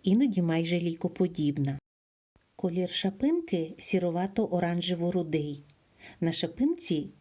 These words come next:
чітко видно темніші, більш-менш концентричні смуги. Поверхня шапинки гола, в дощову погоду дещо клейкувата. Ніжка кольору шапки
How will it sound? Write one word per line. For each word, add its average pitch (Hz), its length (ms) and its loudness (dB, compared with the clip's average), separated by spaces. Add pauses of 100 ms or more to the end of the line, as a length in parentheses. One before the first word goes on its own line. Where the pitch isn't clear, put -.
(120)
чітко - 340 0
видно 160 340 0
темніші, 170 760 0 (300)
більш-менш 170 560 0
концентричні 165 840 0
смуги. 151 600 0 (640)
Поверхня 165 500 -2
шапинки 269 560 0
гола, 185 460 0 (300)
в 156 100 -4
дощову 151 500 0
погоду 185 480 0
дещо 175 420 -2
клейкувата. 156 880 -4 (480)
Ніжка 202 600 0
кольору 277 420 2
шапки 180 600 -2